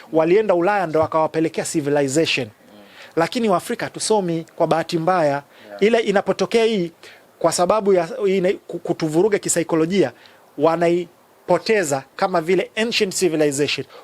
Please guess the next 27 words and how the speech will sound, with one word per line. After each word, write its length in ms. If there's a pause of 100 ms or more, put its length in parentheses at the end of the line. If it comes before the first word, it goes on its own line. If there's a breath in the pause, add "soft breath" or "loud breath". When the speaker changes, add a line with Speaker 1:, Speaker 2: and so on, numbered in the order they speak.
Speaker 1:
or 220 (120)
aliens 640 (240)
or 200
watu 220
fulani. 420 (180 soft breath)
Hawataki 520
kukubali 460
kwamba 220
Waafrika 480
ndo 120
walichofanya 500
hichi. 300 (260 loud breath)
Kwa 120
hiyo 120
hii 100
ni, 120
inatuvuruga 840
sisi 280
kisaikolojia. 880 (400)
Speaker 2:
Okay. 260 (500)
Speaker 1:
Yes. 300 (240)
Speaker 2:
Sawa. 380
Uh, 640 (400)
kuna 460
namna 520
yoyote 600
ile, 440